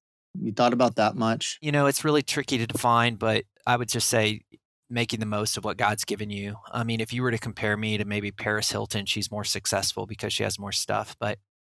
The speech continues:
Speaker 2: I just try to do the best with what God has given me and not compare to anybody else.
Speaker 1: Great definition.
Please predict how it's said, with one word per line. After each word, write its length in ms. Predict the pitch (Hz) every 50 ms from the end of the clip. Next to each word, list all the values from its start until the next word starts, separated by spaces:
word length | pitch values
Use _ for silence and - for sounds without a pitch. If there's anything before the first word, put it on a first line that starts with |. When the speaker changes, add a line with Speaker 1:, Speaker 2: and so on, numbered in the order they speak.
| _ _ _ _ _ _ _ -
Speaker 2:
I 120 | - 120
just 180 | 127 131 - -
try 160 | 139 127 123
to 100 | 110 104
do 340 | 101 107 110 113 113 107 - -
the 60 | -
best 320 | 92 107 107 107 - - -
with 120 | 107 -
what 180 | 110 104 101 -
God 180 | 113 107 107
has 160 | 104 101 -
given 240 | - 107 95 104 104
me 100 | 104 104
and 80 | 101 101
not 160 | 101 101 101
compare 320 | - - 98 - 104 101
to 80 | 98 98
anybody 400 | 98 98 98 92 107 101 98 101
else. 380 | 101 107 120 117 - - - - _ _ _ _ _ _ _ _ _ _ _ _ _ _ _ _ _ -
Speaker 1:
Great 220 | - 113 117 131
definition. 680 | 123 117 104 101 - 95 92 90 - - 92 87 87 85